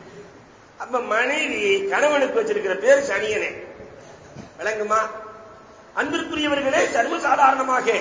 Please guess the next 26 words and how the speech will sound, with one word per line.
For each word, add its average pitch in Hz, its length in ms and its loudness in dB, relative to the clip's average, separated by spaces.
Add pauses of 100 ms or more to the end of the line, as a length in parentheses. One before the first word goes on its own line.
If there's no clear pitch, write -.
(300)
கணவன் 285 340 2
மனைவியை 247 480 -2
மதிப்பதில்லை, 262 920 -2
மனைவி 294 480 -2
கணவனை 269 380 2
மதிப்பதில்லை. 247 760 0 (140)
இப்படி 302 400 -2
இருக்கிற 349 380 2
குடும்பத்திலே 285 680 4
பிள்ளைகள் 370 720 2
உருவாக 262 360 4
முடியாது. - 520 0 (720)
இதைத்தான் 196 460 0 (280)
கோமான் 185 300 0
நபிகள் 214 280 -2
கோமான் 180 280 -2
ஸல்லல்லாஹு 160 500 -4
அலைஹி 147 180 -6
வஸல்லம் 135 340 -6
சொன்னார்கள், 139 420 -8 (220)
"நீங்கள் 175 260 -4
உங்களுக்குள்ளே 151 800 -4
சண்டைகளை 202 720 -2
நிறுத்திக் 208 460 -4
கொள்ளுங்கள்" 170 400 -4
என்றார்கள் 143 580 -4